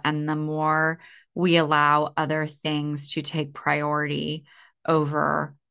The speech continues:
our health, which means trying to eat well, which means drinking water. And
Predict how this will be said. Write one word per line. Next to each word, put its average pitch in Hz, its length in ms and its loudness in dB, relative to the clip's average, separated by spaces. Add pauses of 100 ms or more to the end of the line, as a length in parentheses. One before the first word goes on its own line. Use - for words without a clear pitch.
our 160 180 4
health, - 640 -2
which 160 360 -4
means 147 580 -4 (800)
trying 165 420 0
to - 220 -4
eat 214 220 2
well, 147 480 2
which 156 240 -6
means 160 300 -2
drinking 160 840 -2
water. 170 760 4
And 147 380 -2